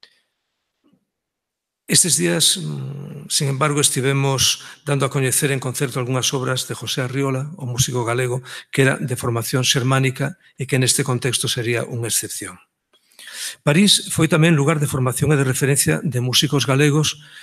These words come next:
como Andrés Gaos e Manuel Quiroga. E en Madrid, na residencia de estudiantes, O gran compositor de Lugo, Jesús Baligay, coincide con Francis Poulenc e Maurice Ravel, conexións, por tanto, ca música francesa.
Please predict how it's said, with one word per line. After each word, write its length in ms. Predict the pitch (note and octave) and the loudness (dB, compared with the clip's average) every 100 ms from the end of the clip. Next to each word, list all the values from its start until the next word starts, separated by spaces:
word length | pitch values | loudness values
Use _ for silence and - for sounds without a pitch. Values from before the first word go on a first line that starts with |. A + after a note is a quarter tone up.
| - _ | -20 _
como 240 | - A#2+ | -4 -2
Andrés 320 | A2+ A2+ C3 B2+ | 0 2 2 2
Gaos 720 | D3+ D3+ E3+ D3+ - - _ _ _ | 2 4 2 0 -4 -10 _ _ _
e 160 | - A#2+ | -4 -2
Manuel 320 | A2+ B2+ C3 | 2 2 2
Quiroga. 640 | B2+ C3 B2+ G2+ F#2 F2+ _ _ _ _ _ _ _ _ _ - - - | 0 0 2 0 -4 -12 _ _ _ _ _ _ _ _ _ -20 -20 -8
E 240 | D#3+ C#3 C3+ | 2 4 6
en 80 | B2 | 4
Madrid, 480 | A#2+ C#3 F3 D#3+ - | 4 4 4 2 0
na 160 | C3 A#2+ | 0 2
residencia 400 | - C3 C3+ C#3+ | 2 2 4 2
de 80 | C#3 | 2
estudiantes, 880 | D3 D3 C#3+ C#3+ D#3 - - - - _ - | 2 4 4 2 2 2 -2 -12 -20 _ -6
O 300 | D3 C3 B2 | 0 2 2
gran 180 | B2 C3 | 2 2
compositor 540 | C3+ B2+ - C3 C#3 | 2 2 2 2 0
de 100 | B2 | 2
Lugo, 300 | C3 C#3+ C#3+ | 2 2 0
Jesús 340 | C3 A#2+ C3+ G#2+ | 0 -2 -2 -2
Baligay, 560 | C#3 C#3 C#3 D3 D3+ | -2 0 2 2 2
coincide 560 | D3 B2+ A#2+ - C3 C#3+ | 0 -2 0 0 2 0
con 420 | C#3 A#2+ A#2 C3+ - | 0 -4 -4 -6 -8
Francis 480 | - A#2 - C#3 - | -4 0 2 0 -4
Poulenc 400 | D3+ D3+ D#3 D3+ - | -2 0 0 -4 -8
e 80 | D#3+ | -6
Maurice 480 | B2 A2+ B2+ A#2+ - | -6 -4 -4 -4 -2
Ravel, 480 | B2+ D#3+ C#3+ G#2+ - _ _ _ _ | 0 2 2 -2 -10 _ _ _ _
conexións, 560 | - B2 B2 - C#3 C3 | -4 0 2 2 2 0
por 160 | C3+ A2+ | -2 -2
tanto, 320 | B2 B2+ C3 | -2 -2 -4
ca 80 | A2 | -4
música 320 | G#2 B2+ G#2+ | -4 -4 -6
francesa. 560 | - F#2+ - G#2 - | -8 -10 -8 -2 -2